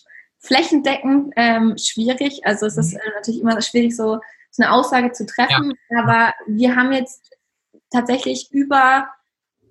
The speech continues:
Speaker 1: weit über, ähm, dreihunderttausend potenzielle Kassen, die wir bedienen können, Point of Sales, wenn wir jetzt, ähm, die ganzen Kooperationen abschließen. Und, ähm,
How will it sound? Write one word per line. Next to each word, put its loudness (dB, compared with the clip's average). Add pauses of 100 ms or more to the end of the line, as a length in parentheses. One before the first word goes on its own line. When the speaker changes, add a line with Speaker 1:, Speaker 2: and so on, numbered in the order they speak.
Speaker 1:
weit 0
über, 4
ähm, 2 (420)
dreihunderttausend 2
potenzielle 0
Kassen, -2
die 2
wir 2
bedienen 2
können, 0
Point 0
of -2
Sales, 0 (480)
wenn 6
wir 4
jetzt, 0
ähm, 4
die -4
ganzen 0
Kooperationen -4
abschließen. -6
Und, 0
ähm, 0